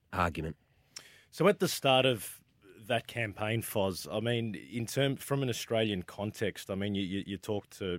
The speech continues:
Speaker 2: you, you mentioned, uh, you know, some of those, I guess, challenges and, uh, how we want to be perceived. But, uh, can you just talk us through, I guess,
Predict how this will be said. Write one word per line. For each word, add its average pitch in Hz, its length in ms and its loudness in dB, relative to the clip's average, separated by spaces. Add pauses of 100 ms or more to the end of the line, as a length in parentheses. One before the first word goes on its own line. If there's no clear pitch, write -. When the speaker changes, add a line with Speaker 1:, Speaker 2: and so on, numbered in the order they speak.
Speaker 2:
you, 87 300 -8
you 95 160 -4
mentioned, 95 500 -2
uh, 87 260 0
you 90 120 -8
know, 87 100 -4
some 92 260 -4
of 82 120 -6
those, 85 360 -4 (560)
I 95 120 -6
guess, 101 180 -2
challenges 98 760 0
and, 90 260 -2
uh, 90 160 0
how 98 360 0
we 92 140 -2
want 92 140 -4
to 92 60 -4
be 90 140 -4
perceived. 98 640 -4
But, 101 180 -2 (100)
uh, - 240 -16 (160)
can 120 160 -2
you 107 60 -4
just 131 180 -6
talk 135 240 2
us - 180 -4
through, 101 420 -2
I 95 120 -6
guess, 95 400 -4